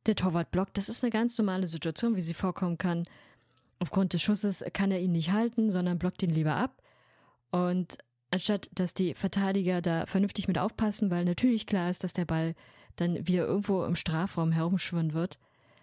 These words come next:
passt man halt nicht auf und dann landet er letztendlich immer vor den Füßen des Gegners und, äh, der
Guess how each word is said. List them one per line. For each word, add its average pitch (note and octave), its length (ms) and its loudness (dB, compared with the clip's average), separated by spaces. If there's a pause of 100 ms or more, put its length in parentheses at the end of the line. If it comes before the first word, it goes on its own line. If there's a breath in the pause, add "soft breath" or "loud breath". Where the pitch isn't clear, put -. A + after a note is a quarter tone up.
(380 soft breath)
passt G#3+ 240 0
man F#3+ 100 4
halt F3 160 0
nicht G#3 220 4
auf G#3 220 -2
und - 280 0
dann F3 460 0 (320 soft breath)
landet G3 340 2
er D3+ 300 0
letztendlich F3 880 0 (1400 soft breath)
immer G3 380 2
vor F3+ 320 0
den E3 140 0
Füßen F#3+ 400 0 (120)
des F3+ 160 0
Gegners F#3+ 520 0 (420 loud breath)
und, F3 380 0
äh, F3 160 0
der D#3+ 480 0